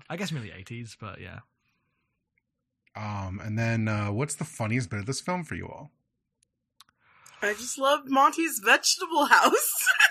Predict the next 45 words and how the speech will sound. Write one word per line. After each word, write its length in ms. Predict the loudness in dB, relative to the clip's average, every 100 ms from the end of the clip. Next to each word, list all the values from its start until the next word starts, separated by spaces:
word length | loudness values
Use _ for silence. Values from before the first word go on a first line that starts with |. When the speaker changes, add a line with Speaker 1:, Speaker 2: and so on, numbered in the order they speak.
| 2 4
Speaker 3:
And 220 | 6 6 2 0 4
anytime, 560 | 4 4 4 4 4 6
uh, 280 | 8 8 8
what's 200 | 4 0
his 120 | -4
name, 200 | -4 -2
Danny 380 | 2 2 2 0
is 140 | -2
on 200 | -2 -4
screen? 460 | -6 -4 -4 -4 -12 -16 -18 -8 0
Speaker 2:
I 140 | 2
think 220 | 2 0
it's 160 | 0 -2
the 120 | -6
bit 260 | -2 -2 0
where 180 | 0 0
the 180 | 0 -2
farmer 400 | -2 -2 2 2
yells 320 | 2 0 0
at 60 |
him 160 | 0 0
to 80 | 0
just 180 | -4 -2
run 240 | -2 0
at 100 | -2
the 120 | -4
bull 640 | -6 -6 -8 -6 -8 -10 -16 _
and 160 | -10 -8
Speaker 1:
<laughs> 60 | -2
Speaker 2:
shout. 240 | 0 6
Speaker 1:
It's 460 | 6 8 8 8 6
so 100 | 4 4
good. 320 | 6 6 8 6 8 8 10 10 10 6 6 4 2 -2 -4 -4 -12 -20 -4
Speaker 2:
I 80 | 0
think 140 | 2
that 160 | 2 2
might 160 | 2
be 80 | 0
the 80 | -2
funniest 340 | -4 -6 -6
bit 140 | -8 -10
in 100 | -8
the 80 | -8
movie. 300 | -8 -4
<laughs> 60 | -4